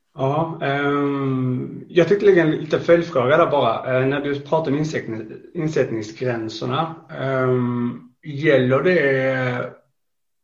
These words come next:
per bolag? Alltså spelbolag som innefattas av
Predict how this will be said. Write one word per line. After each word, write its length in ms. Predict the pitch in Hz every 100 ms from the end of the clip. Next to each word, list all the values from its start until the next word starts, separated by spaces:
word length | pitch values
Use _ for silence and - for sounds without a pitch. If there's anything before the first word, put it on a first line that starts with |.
| _ -
per 160 | 127 117 123 - -
bolag? 720 | 135 135 180 151 85 135 - - - _
Alltså 220 | - 131
spelbolag 520 | 131 156 127 120 123
som 120 | 123 135
innefattas 340 | 135 135
av 80 | 127